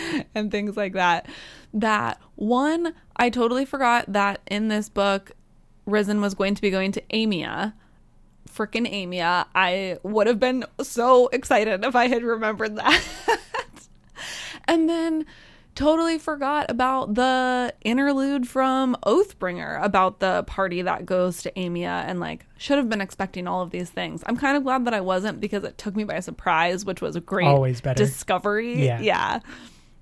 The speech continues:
Speaker 1: But I was shocked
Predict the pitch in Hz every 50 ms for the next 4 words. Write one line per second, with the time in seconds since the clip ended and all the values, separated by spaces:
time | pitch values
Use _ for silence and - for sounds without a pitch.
0 | - _ _ _ - - - _ - - - - 202 180 196 190 185 170 165 165
1 | 127 - - - - _ _ - - 208 202 190 190 190 190 190 196 196 196 196
2 | - - - 214 208 202 - - 247 - - - - - -